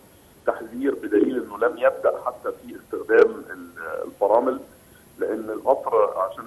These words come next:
المشاهد الكريم يبقى عارف اللي بيمشي بسرعة مية وعشرين كيلو متر في الساعة بيحتاج تقريبًا من كيلو لكيلو ونص يعني عشان يتوقف، يعني غير العربية، العربية ممكن ميتين متر ولا تلتمية متر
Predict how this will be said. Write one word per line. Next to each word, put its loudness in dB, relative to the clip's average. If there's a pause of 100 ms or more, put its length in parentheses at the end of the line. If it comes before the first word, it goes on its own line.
(120)
المشاهد -6
الكريم -8
يبقى 0
عارف -2
اللي -16
بيمشي -14
بسرعة -4
مية -4
وعشرين -8
كيلو -16
متر -12
في -18 (100)
الساعة 4
بيحتاج -4 (100)
تقريبًا -6
من -10 (160)
كيلو -12
لكيلو -12
ونص -12 (540)
يعني 2
عشان -4
يتوقف، -10
يعني -8
غير -2
العربية، 2
العربية -2
ممكن -10
ميتين -10
متر -4
ولا 6
تلتمية -14 (200)
متر -16